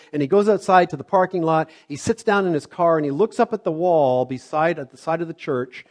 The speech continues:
facing one of the <laughs> main thoroughfares in that part of the community, and there's a white sheet covering something on the wall. And he said, "Well, that wasn't there this morning."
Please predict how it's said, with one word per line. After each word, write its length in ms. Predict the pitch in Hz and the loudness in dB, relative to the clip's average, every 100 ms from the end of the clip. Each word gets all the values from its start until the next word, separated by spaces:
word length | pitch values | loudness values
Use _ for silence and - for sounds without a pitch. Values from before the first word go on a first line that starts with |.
| _ _ | _ _
facing 480 | _ 175 180 175 156 | _ -4 -2 -4 -4
one 140 | 147 | -4
of 40 | 131 | -6
the 60 | |
<laughs> 200 | 127 147 | -2 2
main 200 | 143 190 | 2 2
thoroughfares 540 | 170 180 165 - 147 135 | -2 -4 -2 0 0 0
in 120 | 131 | -2
that 200 | 139 143 | -2 -2
part 160 | - 147 | -2 -4
of 80 | |
the 60 | 131 | -4
community, 480 | - 147 143 120 113 - _ _ | -4 0 0 -2 -6 -12 _ _
and 160 | 147 | -6
there's 140 | 165 160 | -4 -4
a 40 | |
white 360 | 156 196 214 - | -6 -6 -6 -8
sheet 520 | - - 208 160 - | -18 -14 -10 -12 -14
covering 400 | - 165 165 131 | -12 -8 -6 -8
something 400 | - 151 147 135 | -10 -14 -10 -8
on 80 | 123 | -8
the 80 | 123 | -10
wall. 500 | 190 262 110 - _ _ _ _ _ _ _ _ | -8 -8 -8 -14 _ _ _ _ _ _ _ _
And 100 | 160 | -14
he 40 | |
said, 100 | 160 | -12
"Well, 120 | 170 | -10
that 120 | 208 254 | -12 -12
wasn't 240 | 247 254 | -10 -8
there 160 | 127 101 | -8 -10
this 180 | - | -14
morning." 420 | 98 92 135 233 | -20 -20 -20 -20